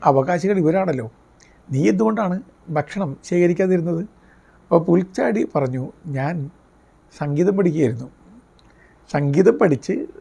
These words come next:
സംഗീതം പഠിച്ച് വയലിൻ മീട്ടി ഞാൻ നടക്കുകയായിരുന്നു. അതിനിടയിൽ ഇനി വല്ലാത്ത ശൈത്യകാലം വരുമെന്ന് കരുതി ഞാൻ ഭക്ഷണമൊന്നും കരുതി വെച്ചിട്ടില്ല, ഞാൻ ചത്തുപോകും." അപ്പോൾ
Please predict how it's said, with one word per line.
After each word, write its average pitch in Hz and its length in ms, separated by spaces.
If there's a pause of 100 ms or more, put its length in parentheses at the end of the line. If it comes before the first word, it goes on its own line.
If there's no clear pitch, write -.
(200)
സംഗീതം 147 480
പഠിച്ച് 143 280
വയലിൻ 170 580
മീട്ടി 139 400 (300)
ഞാൻ 165 80
നടക്കുകയായിരുന്നു. 175 600 (480)
അതിനിടയിൽ 156 800 (760)
ഇനി 156 340 (120)
വല്ലാത്ത 131 880
ശൈത്യകാലം 180 680
വരുമെന്ന് 165 460 (100)
കരുതി 123 480
ഞാൻ 156 140
ഭക്ഷണമൊന്നും 175 600
കരുതി 160 160
വെച്ചിട്ടില്ല, 147 440 (680)
ഞാൻ 123 200 (300)
ചത്തുപോകും." 147 460 (840)
അപ്പോൾ 131 380